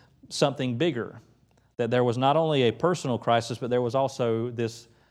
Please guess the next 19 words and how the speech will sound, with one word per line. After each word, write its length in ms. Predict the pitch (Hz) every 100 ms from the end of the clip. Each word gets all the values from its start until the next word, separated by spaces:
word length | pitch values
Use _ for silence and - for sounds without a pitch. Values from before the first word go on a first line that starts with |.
| _
national 640 | 107 120 180 - 127 104 104
crisis 760 | - 110 107 - 113 113 - - _ _ _ _ _
of 160 | 117 110
the 80 | 113
fact 440 | 131 127 127 120
that, 480 | 117 110 113 - - _ -
uh, 280 | 104 110 104
God 300 | 123 143 143
had 200 | 127 110
not 320 | 127 143 -
spoken 600 | - - 165 180 131 107
to 240 | - 127
his 240 | 117 117 113
people 560 | - 156 - 95 - - _ _ - - _ _ _ -
in 100 | 120
over 220 | 131 117
four 400 | - - 143 131
hundred 560 | 117 123 117 117 113
years. 600 | - 113 98 82 - -